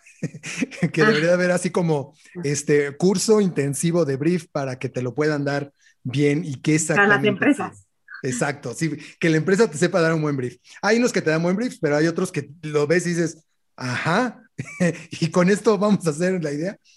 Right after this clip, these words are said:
Speaker 2: Pero
Speaker 1: Pero
Speaker 2: su-,
Speaker 1: bueno.
Speaker 2: supongo que ustedes los entrenan, o sea, los has de entrenar tú así de, "Tienen que decirme esto, esto y esto", ¿no?
Speaker 1: Tenemos ya un cuestionario de brief para los clientes para buscar más preguntas, pero hay otros que ni siquiera lo saben, ¿no?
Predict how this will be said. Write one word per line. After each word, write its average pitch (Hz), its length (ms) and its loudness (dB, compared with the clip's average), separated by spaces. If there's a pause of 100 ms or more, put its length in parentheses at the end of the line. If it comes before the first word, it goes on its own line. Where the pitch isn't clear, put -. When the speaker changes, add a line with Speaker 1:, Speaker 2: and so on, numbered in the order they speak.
(360)
Speaker 2:
Pero 233 140 2
Speaker 1:
Pero 202 180 4
Speaker 2:
su-, 214 40 6
Speaker 1:
bueno. 190 200 6
Speaker 2:
supongo 311 160 4
que 269 60 2
ustedes 269 280 0
los 247 140 -2
entrenan, 208 580 -2
o - 20 -16
sea, 196 140 -2
los 190 160 -2
has 220 120 0
de 226 80 2
entrenar 190 460 -2
tú 196 140 -2
así 185 220 -2
de, 170 260 -2
"Tienen 202 240 0
que 190 100 2
decirme 170 480 0
esto, 175 220 -4
esto 170 240 -2
y 160 140 4
esto", 147 260 -4
¿no? 139 180 -4 (600)
Speaker 1:
Tenemos 214 360 4
ya 226 80 4
un 240 80 2
cuestionario 185 540 4
de 165 120 2
brief 147 320 -2
para 151 200 0
los 120 200 -10
clientes 143 460 -2
para 135 400 -2 (260)
buscar 143 680 -2
más 156 240 0
preguntas, 156 720 -2
pero 151 200 4
hay 190 140 2
otros 208 260 -2
que 165 120 -2
ni 156 80 0
siquiera 151 380 -2
lo 156 100 0
saben, 156 360 -4
¿no? 170 200 -10